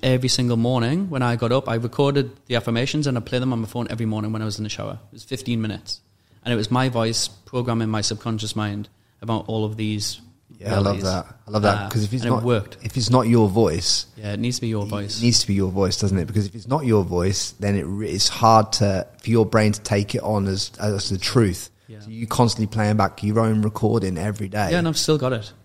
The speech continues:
Speaker 1: And it's, uh, but I don't listen to it anymore. But that definitely, all of those tiny little things that I've done over the last, uh, four or five years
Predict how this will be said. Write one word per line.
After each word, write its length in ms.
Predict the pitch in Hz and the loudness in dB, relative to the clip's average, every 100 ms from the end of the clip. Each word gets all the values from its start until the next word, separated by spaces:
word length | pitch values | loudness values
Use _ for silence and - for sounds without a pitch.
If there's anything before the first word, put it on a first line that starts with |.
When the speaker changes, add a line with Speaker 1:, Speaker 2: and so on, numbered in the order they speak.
| - | -8
Speaker 1:
And 120 | 123 | -4
it's, 240 | 117 - 131 | -2 0 0
uh, 380 | 120 113 107 110 - _ _ | 0 0 -4 -8 -16 _ _
but 120 | - 147 | 2 4
I 60 | |
don't 220 | 151 170 | 6 4
listen 240 | 135 139 135 | 2 2 2
to 100 | 131 | 2
it 80 | - | 2
anymore. 440 | 120 120 151 208 - _ _ | 2 4 2 0 -8 _ _
But 240 | - 123 - - - - - | -4 -4 -6 -20 -20 -12 -2
that 280 | 143 - 143 | -2 0 -2
definitely, 380 | 131 131 120 | 0 2 0
all 260 | - 139 151 | 2 4 4
of 80 | 143 | 4
those 240 | 147 143 | 2 2
tiny 460 | - - 127 135 131 | -2 -8 0 2 2
little 320 | 131 - 117 | 2 0 -2
things 420 | - 120 151 170 | 0 0 0 0
that 140 | 127 - | -2 -2
I've 200 | 117 104 | -2 0
done 360 | 120 147 170 135 | 0 2 0 -2
over 180 | 120 113 | -6 -2
the 100 | 113 | 0
last, 380 | 113 - - - | 0 -4 -8 -8
uh, 320 | 113 107 104 104 - _ | -4 -4 -4 -8 -18 _
four 160 | 123 | -4
or 60 | 113 | -2
five 240 | 110 107 | 0 0
years 380 | 110 123 165 | 0 -2 -4